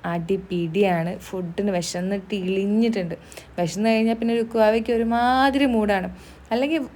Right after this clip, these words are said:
ഇത്തിരി ഫുഡൊക്കെ കഴിച്ച് കഴിഞ്ഞാൽ നല്ല ഹാപ്പിയാണ് കേട്ടോ. അപ്പോൾ ഞങ്ങൾ എക്സിബിഷൻ്റെ സമയത്ത് ഈ ഒരു മിഠായി വാങ്ങിയിട്ടുണ്ടായിരുന്നു. വാവനെ എന്തെങ്കിലുമൊക്കെ പറഞ്ഞ് സമാധാനിപ്പിക്കണമല്ലോ. ഇതാകുമ്പോൾ പെട്ടെന്ന് കഴിക്കാനും പറ്റൂല. പക്ഷെ രുക്കുവാവയ്ക്ക് എന്ത് കിട്ടിയാലും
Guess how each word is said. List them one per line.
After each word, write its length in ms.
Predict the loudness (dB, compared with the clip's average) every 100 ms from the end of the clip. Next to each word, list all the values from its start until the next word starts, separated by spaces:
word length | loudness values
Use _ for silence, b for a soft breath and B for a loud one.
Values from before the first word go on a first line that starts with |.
| -10
ഇത്തിരി 200 | -4 -2
ഫുഡൊക്കെ 300 | 0 -2 -2
കഴിച്ച് 200 | -4 -2
കഴിഞ്ഞാൽ 200 | -2 -2 0
നല്ല 180 | 0 0
ഹാപ്പിയാണ് 440 | -2 -4 -6 -6 -6
കേട്ടോ. 200 | -6 -8 B B -20 -20 -20 -20 -20 -16 -4
അപ്പോൾ 120 | 0
ഞങ്ങൾ 160 | 2 2
എക്സിബിഷൻ്റെ 480 | 0 -4 -4 -2 -4 -4
സമയത്ത് 360 | -4 -4 -4 -6 B B -12 0
ഈ 120 | 2
ഒരു 80 | 2
മിഠായി 340 | 0 0 2 2
വാങ്ങിയിട്ടുണ്ടായിരുന്നു. 760 | 0 -2 -6 -6 -6 -6 -8 -6
വാവനെ 420 | -4 -4 -4 -4 -6 B B -6
എന്തെങ്കിലുമൊക്കെ 440 | 0 0 0 0 0
പറഞ്ഞ് 160 | 0 0
സമാധാനിപ്പിക്കണമല്ലോ. 800 | 0 2 2 0 -2 -4 -4 -4 -6
ഇതാകുമ്പോൾ 280 | -2 0 0 -2
പെട്ടെന്ന് 380 | 0 0 0 -2 -2
കഴിക്കാനും 480 | -2 -2 -2 0 0
പറ്റൂല. 300 | 0 0 -2 -4 -8 B B B -8
പക്ഷെ 160 | -4 -2 -4
രുക്കുവാവയ്ക്ക് 460 | 4 4 4 0 -2
എന്ത് 260 | 0 0 0
കിട്ടിയാലും 400 | -2 -2 0 0